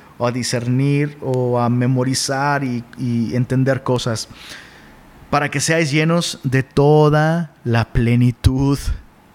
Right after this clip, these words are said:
de Dios. Y aquel que es poderoso para hacer todas las cosas mucho más abundantemente de lo que pedimos o entendemos, según el poder que actúa en nosotros,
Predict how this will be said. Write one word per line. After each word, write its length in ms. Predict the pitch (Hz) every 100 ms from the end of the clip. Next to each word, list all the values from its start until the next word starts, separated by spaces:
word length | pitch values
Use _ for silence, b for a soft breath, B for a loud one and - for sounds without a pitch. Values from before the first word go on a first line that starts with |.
| - B B B B B B B -
de 180 | 110
Dios. 540 | 104 104 104 98 - - - - - - - - - - - - -
Y 80 |
aquel 280 | 113 - 143
que 80 | 147
es 80 | 143
poderoso 480 | - 135 127 123 113
para 140 | 113
hacer 200 | 104 113
todas 240 | 131 123
las 140 | 120 -
cosas 320 | 127 120 113
mucho 220 | 113 -
más 220 | 110 135
abundantemente 760 | 156 147 139 120 117 113 110 110
de 40 |
lo 120 | 107 104
que 80 |
pedimos 400 | 104 107 127 160
o 60 | 151
entendemos, 680 | 135 120 110 104 104 110 - B B B B
según 320 | - 107 131
el 120 | 160
poder 280 | 147 131 120
que 80 | 113
actúa 300 | - 127 127
en 60 |
nosotros, 560 | 127 - 104 113 117 -